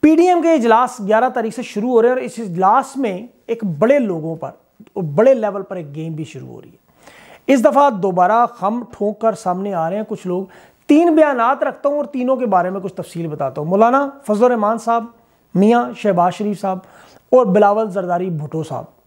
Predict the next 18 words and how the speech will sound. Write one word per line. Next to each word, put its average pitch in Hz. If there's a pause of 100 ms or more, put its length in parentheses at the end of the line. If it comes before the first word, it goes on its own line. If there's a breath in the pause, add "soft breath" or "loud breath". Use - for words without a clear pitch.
ये 233
तीनों 254
साहिबान 196
जो 175
हैं, 151 (260)
इनके 220
बयानात 170
देखें 196
पहले 214
आप, 196 (460 loud breath)
फिर 339
आप 339
खुद 339
सोचें 240
कि 254
क्या 254
इस 285
वक्त 196